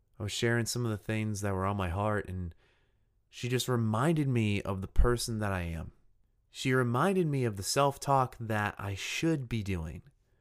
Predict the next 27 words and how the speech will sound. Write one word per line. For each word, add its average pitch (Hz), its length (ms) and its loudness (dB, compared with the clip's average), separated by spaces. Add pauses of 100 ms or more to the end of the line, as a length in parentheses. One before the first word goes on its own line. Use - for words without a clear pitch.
(720)
the 107 100 -2
words 127 300 2
that 123 120 0
I 107 80 2
should 139 280 -2
be 120 140 0
saying 98 300 -2
to - 100 -8
myself, 85 500 -4
the 110 100 -2
reminders 110 1080 2 (800)
of 123 120 -2
the 135 60 0
things 214 340 2
that 196 100 4
I've 190 220 6
done, 107 320 0
the 160 60 -6
things 156 300 0
I've 123 140 2
overcome, 120 560 2
the 123 80 -2
struggles 139 580 2
that 120 120 2
I've 107 160 0
gone 120 340 2
through, 87 420 -4